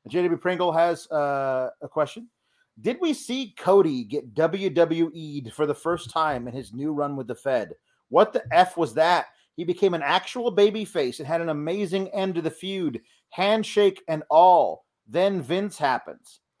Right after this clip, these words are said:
Well, I mean, I, I, I would say it did as, it did as much, uh, was as weird to do what they did for Seth as it was for Cody. Like, Seth would be like, "Okay, I respect you." Like, that's like,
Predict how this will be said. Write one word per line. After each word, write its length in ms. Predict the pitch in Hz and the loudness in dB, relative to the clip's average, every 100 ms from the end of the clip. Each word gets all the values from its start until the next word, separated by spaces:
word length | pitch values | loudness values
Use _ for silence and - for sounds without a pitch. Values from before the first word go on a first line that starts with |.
| _ _ | _ _
Well, 100 | 160 | -2
I 40 | 170 | 0
mean, 100 | 170 | 2
I, 140 | 170 - 135 - | 0 -2 -8 0
I, 120 | 180 202 156 | 4 4 4
I 80 | 202 | 2
would 180 | 226 | 0
say 220 | - 180 165 | -2 -2 -2
it 160 | 151 | -6
did 160 | 127 151 | -6 -6
as, 180 | 131 - | -8 -10
it 160 | 151 120 | -10 -8
did 120 | 156 | -8
as 140 | 131 | -6
much, 460 | 127 151 - - - _ | 0 -2 -2 -14 -20 _
uh, 280 | 135 127 117 - | -4 -4 -6 -12
was 280 | 139 120 131 _ - 117 | -16 -16 -20 _ -10 2
as 240 | 147 160 | 4 2
weird 520 | 110 147 175 160 143 _ _ _ _ _ | -2 -4 -2 -4 -6 _ _ _ _ _
to 60 | 117 | -6
do 200 | 139 170 | -2 -2
what 160 | 170 | -2
they 100 | 156 | -2
did 440 | 131 160 160 135 - | -4 -4 -4 -8 -16
for 160 | - - | -18 -16
Seth 480 | - - 254 - - | -6 2 4 2 -4
as 100 | 131 | -10
it 100 | 139 | -6
was 220 | 131 120 | -6 -6
for 140 | - 110 | -10 -2
Cody. 500 | 147 220 175 175 - _ _ _ | 2 4 2 -4 -14 _ _ _
Like, 180 | 151 233 - | -4 -4 -10
Seth 380 | - 190 180 165 | -2 0 0 0
would 60 | |
be 40 | 165 | 0
like, 240 | 156 147 | 0 4
"Okay, 380 | 165 165 165 131 | 6 6 0 -4
I 80 | 143 | -2
respect 520 | 127 - - 127 - | -4 -8 -6 -6 -6
you." 260 | 113 98 87 | -12 -12 -12
Like, 220 | 113 123 | -10 -8
that's 220 | 127 120 | -10 -10
like, 120 | 131 | -14